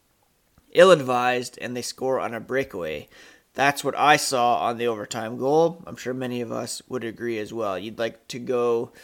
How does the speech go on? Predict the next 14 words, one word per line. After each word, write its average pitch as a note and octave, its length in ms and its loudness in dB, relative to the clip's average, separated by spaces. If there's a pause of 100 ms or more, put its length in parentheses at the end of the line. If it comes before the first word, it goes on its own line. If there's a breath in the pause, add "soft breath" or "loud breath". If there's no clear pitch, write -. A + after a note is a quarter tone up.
(440 loud breath)
uh, A#2+ 280 -6
pucks - 380 -6
in C3+ 180 -6
deep C#3 360 -4 (480)
instead B2+ 480 -2
of B2+ 360 -2
throwing C3 360 -2
an B2+ 120 -10
errant C3 380 2
pass B2 400 -2
across A#2+ 440 -2
the - 120 -10
blue A#2+ 320 -4
line. F#2 460 -6